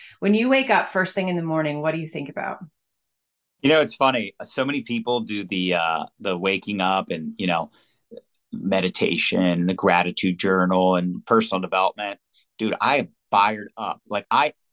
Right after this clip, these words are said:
Speaker 2: it, so you gotta figure out your personality, but me,
Speaker 1: Hundred percent.
Speaker 2: I can't wait to start responding to my in-,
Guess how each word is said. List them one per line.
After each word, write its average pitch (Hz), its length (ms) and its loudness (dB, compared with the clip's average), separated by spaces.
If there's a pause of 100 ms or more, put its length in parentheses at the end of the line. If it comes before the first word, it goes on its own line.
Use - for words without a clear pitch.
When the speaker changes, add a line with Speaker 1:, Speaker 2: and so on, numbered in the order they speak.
(160)
Speaker 2:
it, 180 240 0
so - 180 -6
you 165 100 -2
gotta 240 200 2
figure 139 280 0
out 123 240 2
your 113 400 -4
personality, 117 920 -6
but - 120 -8
me, 135 240 0
Speaker 1:
Hundred 294 100 2
percent. 170 400 -10
Speaker 2:
I 160 120 2
can't 123 300 -6
wait 135 200 0
to 131 60 -10
start 123 240 -2
responding 110 400 -2
to 101 80 -14
my 92 180 -4
in-, 131 220 -4